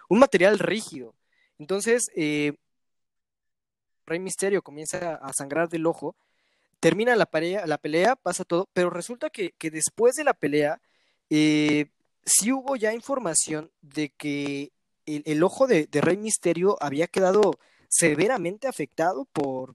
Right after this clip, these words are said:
por ese incidente, y, y, y severamente afectado hasta el grado de estar en, en riesgo de perderlo. Entonces, eh, me imagino que Rey Mysterio después de esto ya evaluó su,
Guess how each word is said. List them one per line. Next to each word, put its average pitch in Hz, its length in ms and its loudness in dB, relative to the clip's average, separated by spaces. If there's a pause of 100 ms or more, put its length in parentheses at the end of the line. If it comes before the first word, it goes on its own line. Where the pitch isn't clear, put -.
por 143 160 0
ese 190 380 4
incidente, 143 760 -8 (400)
y, 151 120 0
y, 156 260 -4
y 170 60 -4
severamente 247 480 4
afectado 190 440 -2
hasta 156 260 -8
el 147 80 -8
grado 190 420 -2 (400)
de 143 100 -2
estar 170 300 0
en, 202 240 -6
en 143 220 -10
riesgo 175 380 0
de 160 120 -4
perderlo. 139 560 0 (180)
Entonces, 175 600 2 (480)
eh, 151 160 -2
me 165 100 0
imagino 196 360 0
que 147 340 0
Rey 175 160 2
Mysterio 190 460 0
después 160 380 -2
de 165 80 -6
esto 170 200 -6
ya 160 260 -4
evaluó 147 500 -6
su, 143 340 -10